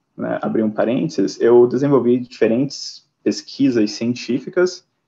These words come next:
ah, e dentre elas, é,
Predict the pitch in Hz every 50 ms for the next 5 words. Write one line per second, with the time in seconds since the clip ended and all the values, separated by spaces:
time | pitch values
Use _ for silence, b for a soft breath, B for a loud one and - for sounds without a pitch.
0 | _ _ _ _ _ _ _ _ - 107 110 110 110 110 110 110 - - 113 113
1 | 117 113 113 113 113 110 117 123 123 127 - 131 120 113 113 117 117 123 127 131
2 | 139 139 - - - _ _ _ - 104 107 107 107 107